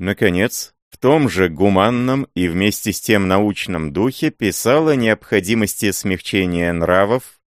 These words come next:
уничтожения пыток и казней и итальянец Чезаре Беккариа.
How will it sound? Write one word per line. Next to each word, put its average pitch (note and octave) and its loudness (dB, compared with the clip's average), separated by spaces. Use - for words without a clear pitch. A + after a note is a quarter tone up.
уничтожения G#2 0
пыток A2+ 0
и F#2+ 2
казней A#2 0
и A#2+ 2
итальянец A#2+ 2
Чезаре C#3 2
Беккариа. D2 0